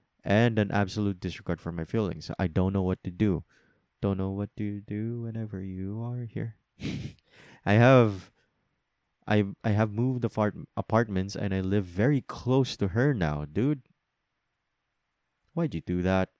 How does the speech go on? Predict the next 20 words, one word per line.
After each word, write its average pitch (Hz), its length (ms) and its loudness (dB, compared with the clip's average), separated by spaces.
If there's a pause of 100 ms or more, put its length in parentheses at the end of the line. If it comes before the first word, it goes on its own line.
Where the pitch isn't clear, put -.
(160)
Like, 95 200 -6
I 107 160 0
would 113 180 0
assume 110 540 -2
that 92 160 -2
this, - 460 0 (1200)
uh, 95 460 4 (1600)
I 95 120 4
don't, 98 200 2
I 104 140 4
would 98 160 2
assume 92 340 -4
that 87 180 -4
this - 580 -2 (360)
has 82 180 -4
gone 90 260 0
on 85 200 -2
for 90 180 -2
a 87 80 0
while. 87 420 -2